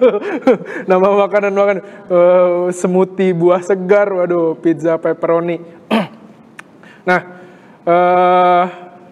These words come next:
oke, nah, di ini kita, saya coba running dulu.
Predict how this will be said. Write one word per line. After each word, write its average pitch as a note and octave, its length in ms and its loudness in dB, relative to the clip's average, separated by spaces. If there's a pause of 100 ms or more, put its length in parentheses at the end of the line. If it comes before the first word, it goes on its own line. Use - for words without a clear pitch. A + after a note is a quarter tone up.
(300)
oke, G3+ 260 2 (460)
nah, E3 80 -8
di D#3 160 -4
ini G3+ 140 0
kita, F#3 340 -2
saya E3+ 240 -4
coba E3 240 2
running E3 220 -6
dulu. C#3+ 260 -4